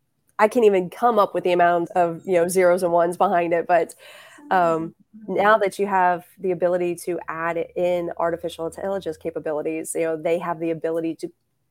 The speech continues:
Speaker 1: get through that data a lot faster and to pull out those little bits and nuggets that then somebody like me could then sit around and go,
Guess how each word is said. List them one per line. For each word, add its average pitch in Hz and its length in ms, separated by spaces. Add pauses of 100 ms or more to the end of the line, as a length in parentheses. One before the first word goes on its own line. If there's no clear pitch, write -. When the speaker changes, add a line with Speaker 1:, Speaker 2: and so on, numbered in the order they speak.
(200)
Speaker 1:
get 185 180
through 180 140
that 160 200
data 160 540
a 170 80
lot - 260
faster 165 500
and 165 260
to 160 80
pull 175 260
out 175 220
those 156 180
little 160 180
bits 156 200
and 160 100
nuggets 175 540 (440)
that 180 140
then 170 180
somebody 175 420
like 160 300
me 196 320
could 165 160
then 165 180
sit 160 160
around 160 300
and 160 120
go, 160 240